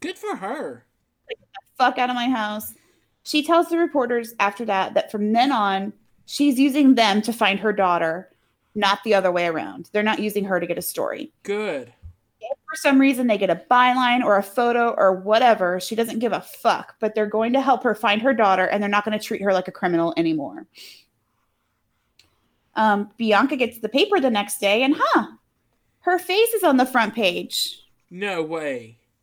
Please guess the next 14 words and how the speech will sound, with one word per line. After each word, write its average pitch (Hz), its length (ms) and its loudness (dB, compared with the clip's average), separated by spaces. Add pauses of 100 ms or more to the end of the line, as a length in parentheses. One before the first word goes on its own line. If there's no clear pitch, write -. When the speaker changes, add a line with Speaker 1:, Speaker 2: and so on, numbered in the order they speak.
(240)
Speaker 2:
Or 587 80 -8 (140)
a 571 80 -20
sketch 190 220 0
of 175 100 -10
her - 120 -16
face, - 260 -16
anyway. - 420 -14
Speaker 1:
They 190 240 -6
finally 208 360 -6
got 185 180 -6
the 196 80 -8
sketch 185 380 -12
down? 220 420 -12 (320)
Speaker 2:
Yeah. 202 220 -4